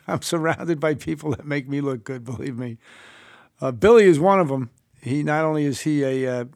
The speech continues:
the producer of this show, but he's a, a world-class guitar player. So we, we have the band rocking. You, you know that when Billy has a lead,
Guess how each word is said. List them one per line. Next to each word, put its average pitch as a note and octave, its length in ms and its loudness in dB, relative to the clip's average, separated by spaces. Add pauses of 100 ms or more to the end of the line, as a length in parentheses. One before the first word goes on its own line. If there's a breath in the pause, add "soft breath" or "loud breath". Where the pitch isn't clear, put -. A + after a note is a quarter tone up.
(180)
the - 180 -12
producer C#3 520 -6
of A#2+ 80 -6
this A#2+ 140 -4
show, C3 260 -2
but A#2+ 140 -4
he's B2 200 -4
a, B2 380 -6
a A#2+ 40 -4
world-class C#3 1000 -2 (800 soft breath)
guitar D3 460 2
player. B2+ 400 -2
So C3 200 -6
we, C3+ 260 -2
we C#3 180 -2
have B2+ 200 -4
the B2 80 -4
band C#3 520 -4
rocking. B2+ 720 -6 (460)
You, C#3 160 -6
you C3+ 240 -4
know D3 240 2
that C#3+ 100 0
when C3 160 -4
Billy D3 300 0
has C3 160 -2
a B2+ 60 -4
lead, C3+ 420 -4